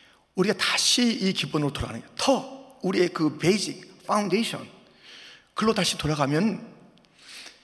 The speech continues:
이제 우리는 이 미래를, 또 현실을 넉넉히 이기고 걸어나가고, 또 소망과 빛을 찾는 그 일들이 있습니다.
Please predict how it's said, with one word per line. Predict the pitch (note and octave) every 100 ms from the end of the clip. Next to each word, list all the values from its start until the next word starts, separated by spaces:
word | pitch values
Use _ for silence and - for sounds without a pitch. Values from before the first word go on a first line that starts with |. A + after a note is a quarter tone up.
| - -
이제 | F#3
우리는 | F3 A3+ G#3 A#3 - - - - _ -
이 | G3+ E3+
미래를, | C3+ G3+ B3+ G3 A#3+ E3+ - - - - -
또 | G3+
현실을 | - C#4+ - A3+ A#3 C#3 - - - - _ -
넉넉히 | E3+ G3+ G3 G#3 -
이기고 | G#3 G#3 A#3 A3 G3+
걸어나가고, | - G3 G3 F#3+ F3+ A#3 C4+ - - - - - -
또 | F#3+
소망과 | - B3 A3 A#3
빛을 | A3+ - -
찾는 | A3+ A#3 B3+ - -
그 | - C#4
일들이 | D4 D4+ - - - - - -
있습니다. | B3 - F#3+ -